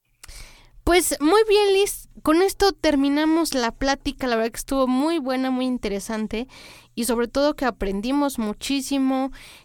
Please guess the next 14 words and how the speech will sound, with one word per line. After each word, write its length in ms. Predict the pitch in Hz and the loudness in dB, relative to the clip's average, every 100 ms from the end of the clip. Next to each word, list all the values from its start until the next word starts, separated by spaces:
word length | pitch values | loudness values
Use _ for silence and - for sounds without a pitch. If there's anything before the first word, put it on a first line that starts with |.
| - | -8
Eh, 600 | 220 233 220 220 220 220 | -4 -2 -2 -4 -4 -6
ya, 520 | 202 240 240 247 254 214 | -4 -2 -2 -2 -2 -2
este, 500 | 208 202 - 208 208 | -4 -8 -8 -8 -6
para 280 | 208 208 | -6 -6
cerrar, 400 | 202 214 226 240 240 - - - | -6 -6 -4 -4 -6 -18 -20 -16
Liz, 380 | - 240 254 262 - | -8 -2 -2 -4 -6
¿qué 120 | 302 | -2
nos 260 | 320 330 240 | 0 0 -2
dices, 540 | 277 269 277 262 - - - - - | -4 -2 -4 -4 -10 -14 -20 -20 -8
eh, 180 | 220 214 | -6 -4
con 200 | - 220 | -4 -4
respecto 560 | 220 - 233 - 233 220 | -6 -6 -8 -4 -4 -4
para 220 | 202 196 | -6 -6
cerrar 420 | 196 202 208 208 | -6 -8 -4 -6